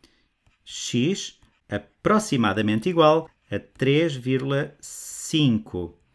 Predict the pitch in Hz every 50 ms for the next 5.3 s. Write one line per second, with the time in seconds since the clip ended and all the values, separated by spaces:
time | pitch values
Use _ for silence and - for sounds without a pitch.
0 | _ _ _ _ _ _ - 110 110 101 92 82 76 76 73 - - - - _
1 | _ _ _ - 107 101 101 110 110 - 220 247 254 247 - - _ _ _ _
2 | _ _ _ 156 143 - - - - 160 143 - - - 175 170 160 143 117 -
3 | - - - - 151 - - - 160 151 151 139 - - 135 135 165 208 233 214
4 | 160 117 - - - 131 123 135 170 226 220 170 - 113 120 123 160 220 220 214
5 | 208 185 156 120 -